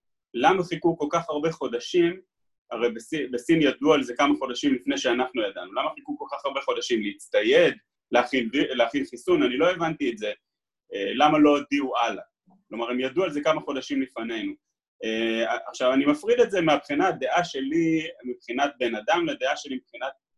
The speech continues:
מדען. הדעה מבחינת מדען היא, חד משמעית, לא היה הנדסה מסיבית קט-, קטליטית, כלומר, הכנסה של גן חיצוני פנימה.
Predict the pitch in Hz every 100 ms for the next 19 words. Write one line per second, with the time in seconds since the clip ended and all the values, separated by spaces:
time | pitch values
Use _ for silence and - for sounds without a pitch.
0 | 120 113 113 139 113 92 82 104 107 151
1 | 165 147 143 156 131 123 135 165 175 180
2 | 180 _ _ _ - 147 170 165 139 143
3 | 156 139 147 147 147 135 117 - - 143
4 | 120 - 139 135 139 - - - - -
5 | - 123 - 120 147 151 127 - 113 117
6 | - _ _ 113 - 120 - 151 131 120
7 | 113 147 151 147 123 - 117 123 120 117
8 | 113 95